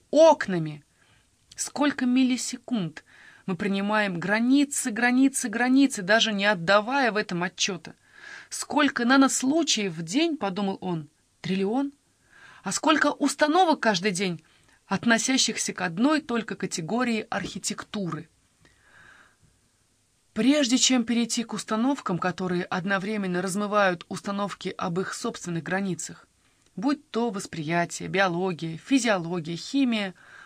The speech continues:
аэронавтика, гидродинамика, лазерная физика,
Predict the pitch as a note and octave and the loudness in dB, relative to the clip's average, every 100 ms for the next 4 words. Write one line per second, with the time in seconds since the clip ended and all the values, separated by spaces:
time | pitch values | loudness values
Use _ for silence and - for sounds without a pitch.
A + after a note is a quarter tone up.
0 | - - C4 A#3 F#3+ F#3+ - E3+ E3+ E3+ | -4 2 4 6 4 0 -2 -6 -8 -8
1 | - _ _ _ _ _ _ _ _ G3+ | -14 _ _ _ _ _ _ _ _ -4
2 | A3 F3+ F3 E3 G3 F#3 E3+ E3+ G3 F#3+ | -2 0 0 0 0 -2 -8 -2 -2 -2
3 | F#3+ F3+ - E3+ D#3+ - | -4 -6 -6 -10 -8 -14